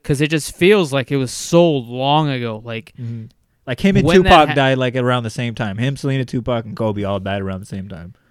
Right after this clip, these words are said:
Speaker 2: Feels like.
Speaker 1: Yeah, no, like, no fucking joke, man. Like, it was,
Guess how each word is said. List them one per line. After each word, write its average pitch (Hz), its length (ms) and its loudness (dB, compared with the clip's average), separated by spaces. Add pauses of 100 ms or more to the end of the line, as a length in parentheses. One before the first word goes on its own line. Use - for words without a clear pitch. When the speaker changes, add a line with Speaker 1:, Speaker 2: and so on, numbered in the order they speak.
(220)
Speaker 2:
Feels 107 240 -2
like. 87 140 -6
Speaker 1:
Yeah, 147 220 2
no, 123 360 0
like, 120 220 -4
no 165 340 8
fucking 139 580 -2
joke, 117 360 -2
man. 113 240 -6
Like, 113 160 -8
it 151 200 2
was, 147 420 2